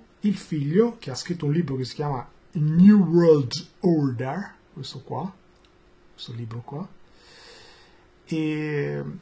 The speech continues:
alla fine del libro, diciamo, il, questo nostro professore qua, diciamo, questo col petto peloso così molto bello,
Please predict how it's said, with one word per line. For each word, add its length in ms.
alla 200
fine 240
del 100
libro, 320
diciamo, 520
il, 320
questo 560
nostro 260
professore 540
qua, 280
diciamo, 560
questo 300
col 320
petto 320
peloso 480
così 180
molto 280
bello, 440